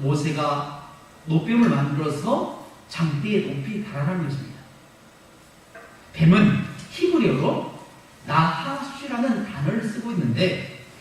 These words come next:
에덴의, 에덴 동산에서 죄를 가져다 둔 사단의 형상이라는 것입니다. 그렇기에 뱀은 심판을 받아야만 합니다.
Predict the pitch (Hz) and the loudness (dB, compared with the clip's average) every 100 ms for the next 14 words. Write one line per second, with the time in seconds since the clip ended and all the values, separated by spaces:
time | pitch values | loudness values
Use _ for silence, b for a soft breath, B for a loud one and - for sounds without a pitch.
0 | - 160 175 233 226 226 226 220 214 165 | -2 4 6 8 8 6 6 2 0 2
1 | 160 214 202 185 185 170 156 220 262 - | 4 6 6 4 4 2 2 2 2 0
2 | - - - 180 247 247 - 151 156 143 | -6 -6 4 6 6 4 0 2 2 4
3 | - - - - - 277 247 220 277 285 | 4 2 0 -8 -10 -6 -4 0 0 -2
4 | - - 302 302 277 262 226 180 139 131 | -8 -10 -6 -4 -2 0 0 0 -2 -4
5 | 117 117 - - - B B B 202 208 | -6 -8 -14 -20 -20 B B B 6 8
6 | 214 208 202 170 208 - - - 339 - | 8 6 8 6 8 6 4 0 -2 -2
7 | 285 311 269 - 180 214 185 185 151 139 | 0 2 2 0 0 2 2 0 0 -2